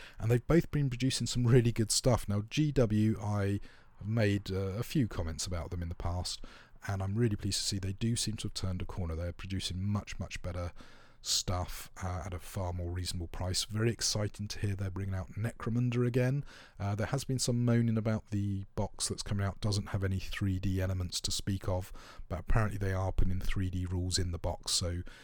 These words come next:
you can play three D if you want to. So I think that's a smart move. It keeps the price of the box down.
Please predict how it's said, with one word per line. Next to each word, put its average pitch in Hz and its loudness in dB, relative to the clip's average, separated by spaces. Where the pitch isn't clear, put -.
you 90 -4
can 90 6
play 85 0
three 85 2
D 82 -2
if - -4
you 87 -2
want 92 -2
to. - -2
So - 0
I 135 2
think 208 8
that's 160 2
a 117 0
smart 95 0
move. 87 -4
It - -8
keeps - 4
the 90 -6
price 82 -4
of 87 -6
the 82 -6
box - -6
down. 85 -4